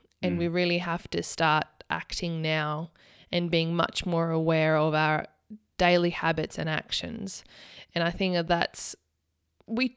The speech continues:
Speaker 1: we talked about this prior, and we made the decision to move to Tasmania and,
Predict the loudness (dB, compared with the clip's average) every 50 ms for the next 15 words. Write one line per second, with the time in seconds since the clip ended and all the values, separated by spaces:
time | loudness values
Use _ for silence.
0 | -2 0 0 2 4 6 6 4 4 2 0 2 2 2 0 0 -2 -4 -2 0
1 | 0 0 2 2 2 2 0 -2 -2 -2 0 0 0 0 -2 -4 -6 -6 -6 -6
2 | -6 -6 -6 -6 -8 -8 -8 -6 -4 -4 -4 -4 -6 -8 -6 -4 -4 -4 -4 -4
3 | -4 -2 -2 -2 -2 -2 -2 -2 -2 -2 -4 -4 -6 -8 -10